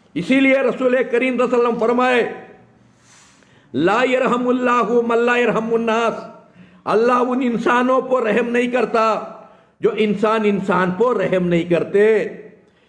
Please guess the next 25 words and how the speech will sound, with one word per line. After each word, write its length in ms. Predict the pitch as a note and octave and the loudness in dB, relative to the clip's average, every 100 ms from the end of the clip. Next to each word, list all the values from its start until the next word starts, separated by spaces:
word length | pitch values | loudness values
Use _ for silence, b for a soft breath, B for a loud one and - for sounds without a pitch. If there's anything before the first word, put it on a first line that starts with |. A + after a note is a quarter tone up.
| b b E3 | b b -2
इंसान 460 | A3 - A#3+ B3+ | -2 0 0 2
इंसान 460 | A#3 A3 A#3+ B3+ G3+ | 0 0 0 0 0
को 160 | B3+ G#3+ | 0 0
जालिम 520 | - G3+ A#3+ B3 A#3+ | 0 0 2 0 0
बन 200 | A#3+ A#3 | -2 0
गया, 480 | A3+ - - - B B B C#3+ | -2 -2 -10 -18 B B B -8
उसके 260 | E3+ A#3+ | -4 0
वास्ते 480 | B3 A3 G3 G#3 C4 | 2 0 0 0 0
कोरोना 460 | - G#3+ G#3+ G#3+ F#3+ | 0 2 2 2 0
वायरस 520 | F3 E3 A3+ B3+ - - - - | 0 2 0 -2 -6 -18 -18 -12
झाड़ू 420 | - G3 B3+ C4 | -4 0 2 0
का 160 | B3+ B3+ | 0 0
कट्टा 360 | A3 - A#3+ | -2 -2 0
बन 180 | A#3 A#3 | 0 -2
को 100 | B3 | -2
आ 180 | D#4+ G4 | 0 0
गई। 400 | G3+ - - - - - | -2 -4 -10 -20 -20 -14
झाड़ने 400 | C#3 G#3+ B3 A#3 | -4 -2 0 0
के 100 | A3+ | 2
वास्ते, 360 | A3 G3 F#3 - - - _ b b b b | 0 0 -4 -12 -14 -20 _ b b b b
जैसे 280 | F#3 G#3 A#3 | 0 2 2
घर 180 | E3 A3 | 0 -2
को 180 | B3+ A#3+ | 0 0
झाड़ 220 | F#3+ A#3+ | 2 2
लेती, 480 | A#3+ A3+ D#3+ - | 2 0 -4 -10